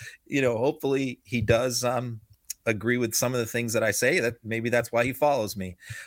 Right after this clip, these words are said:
Um, but yeah, I mean, look, if he appointed, if he appoints anybody that's run, the, the three main contenders are Adam Schiff, Katie Porter, and Barbara Lee. If he appoints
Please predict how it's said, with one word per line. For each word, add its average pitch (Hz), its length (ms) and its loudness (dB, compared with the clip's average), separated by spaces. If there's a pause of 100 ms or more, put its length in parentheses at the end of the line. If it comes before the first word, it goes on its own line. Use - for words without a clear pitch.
(100)
Um, 113 340 2
but 143 180 2
yeah, 147 280 6
I 135 60 0
mean, 131 280 -2
look, 117 260 0 (540)
if 170 220 4
he 185 380 2
appointed, 139 880 0 (260)
if 113 120 -2
he 175 120 4
appoints 143 600 -2
anybody 139 420 2
that's 117 240 0
run, 113 380 0
the, 120 220 0
the 120 80 -8
three 202 200 2
main 147 220 2
contenders 104 480 2
are 101 160 2
Adam 123 300 4
Schiff, 104 400 -2 (440)
Katie 120 300 2
Porter, 101 540 0 (400)
and 104 180 2
Barbara 98 320 2
Lee. 95 320 -2 (160)
If 131 160 2
he 170 100 4
appoints 160 440 0